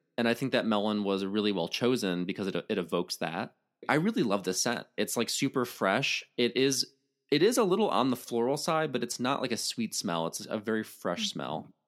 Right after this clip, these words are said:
Speaker 1: And I, I really do feel like I'm in a little cactus garden right now.
Speaker 2: Oh, that sounds lovely. Now, now you sold it for me. It's a one wick
Speaker 1: <laughs>
Speaker 2: up, <laughs> love little cactus garden. That's all,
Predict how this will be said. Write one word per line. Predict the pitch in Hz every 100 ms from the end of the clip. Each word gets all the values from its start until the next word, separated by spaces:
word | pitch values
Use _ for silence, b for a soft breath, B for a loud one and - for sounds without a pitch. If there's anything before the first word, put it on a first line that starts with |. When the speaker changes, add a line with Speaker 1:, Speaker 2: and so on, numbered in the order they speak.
| b _ _
Speaker 1:
And | 107 104
I, | 101 101 -
I | 107
really | 113 113
do | 107
feel | 104 110
like | 98 98
I'm | 98 92
in | 98 92 92 92 - _ b b _ -
a | 110
little | 110 113
cactus | - 95 - 101
garden | - 78 82
right | 82 78
now. | 85 101 104 B B -
Speaker 2:
Oh, | 370 370
that | 277 285
sounds | 330 277
lovely. | 254 208
Now, | 185 196 226
now | 233 - - -
you | 277
sold | 311 285 226
it | - _ _
for | 220
me. | 208 175 - -
It's | - -
a |
one | 202 262 254
wick | 247 233 208
Speaker 1:
<laughs> |
Speaker 2:
up, | 185 - 233
<laughs> | - -
love | 247 226
little | 254 226
cactus | 220 220 208
garden. | - 185 185 180 196
That's | 208 -
all, | 202 208